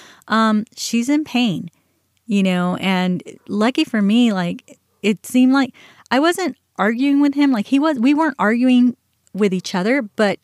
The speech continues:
we were both, like, trying to get ourselves heard, if that makes sense. Like, he was like,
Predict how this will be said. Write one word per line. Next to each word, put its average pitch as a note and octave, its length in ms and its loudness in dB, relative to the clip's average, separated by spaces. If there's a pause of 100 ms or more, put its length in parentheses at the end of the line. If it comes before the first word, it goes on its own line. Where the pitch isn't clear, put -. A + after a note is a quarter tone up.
we A#3+ 200 2
were A3+ 160 2
both, G#3+ 540 0
like, G3+ 180 -2
trying G3 300 -4
to G3 80 -2
get F#3 480 -2 (400)
ourselves F3 460 -4
heard, G3+ 460 -4
if G3 180 -8
that G3 180 -8
makes G#3 180 -6
sense. A3+ 340 -6
Like, F#3 160 -10
he G#3 140 -2
was G3+ 160 -4
like, F3 200 -4